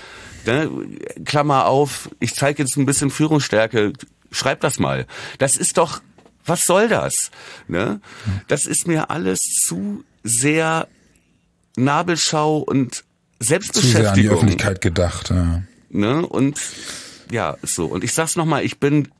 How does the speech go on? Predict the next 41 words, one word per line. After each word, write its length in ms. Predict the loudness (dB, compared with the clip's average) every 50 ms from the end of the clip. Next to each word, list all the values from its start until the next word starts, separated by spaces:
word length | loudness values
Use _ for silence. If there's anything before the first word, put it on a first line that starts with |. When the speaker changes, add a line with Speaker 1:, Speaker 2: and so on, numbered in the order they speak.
| _ _ _ -2
Speaker 1:
mir 220 | 0 0 0 0
eigentlich 380 | 0 0 0 0 0 -2 -2 -2
sehr, 200 | 0 0 0 0
sehr 180 | 0 0 0
sicher, 300 | 0 -2 -4 -4 -4 -4
dass 220 | -2 -2 -4 -2 -2
wir 100 | 0 0
nicht 280 | 0 0 -2 -2 -6 -8
absteigen 560 | -6 -6 -6 -6 -4 -2 -2 0 0 0 0
werden. 140 | 0 0 0
Und 80 | -2 -2
ich, 180 | -4 -10 -10 -14 -16 -14 -14 -16 -8 _
wir, 180 | 0 0 0 0 -6 -12 -12 -12
wir 260 | -8 -4 -2 -2 0 0
werden 200 | 0 0 2 0
mit 160 | 0 0 0 0
Horst 280 | 0 2 2 0 0
nicht 200 | -2 -2 -2 -2
abgestiegen 720 | -6 -6 -6 -10 -10 -10 -6 -6 -6 -4 -2 0 -2 0
und 180 | 0 0 0 2
wir 160 | 2 2 2
werden 260 | 2 -2 0 0 0
auch 160 | -2 -2 -2
mit 180 | -4 -4 -2 -2
Daniel 320 | -2 0 0 2 0 0
Thune 280 | -2 -2 0 0 0 0
nicht 160 | 0 -2 -4 -6
absteigen. 520 | -6 -6 -6 -6 -6 -8 -8 -8 -12 -14 -16 -20 -20 -20 -20 -20 -20 -20 -20 -20 _ -20 _ _ _ _ _ _
So, 220 | -10 -10 -10 -8 -12 -12 -4 -2
wir 120 | -2 0
sind 300 | 2 2 2 2 2 0
gut 240 | 0 -2 -4 -2 2
Speaker 2:
Ja. 60 | 2
Speaker 1:
genug. 420 | 4 6 6 6 6 4 2 2 0
Wir 80 | 2
müssen 360 | 2 2 2 0 2 0 0 2
nur 160 | 2 2 2
mal 240 | 2 2 0 0 0
wieder 220 | 0 0 2 2
ein 200 | 2 0 0 2
bisschen 800 | 0 0 0 0 -2 -2 -2 -2 -2 -2 -2 -2 -2 -4 -6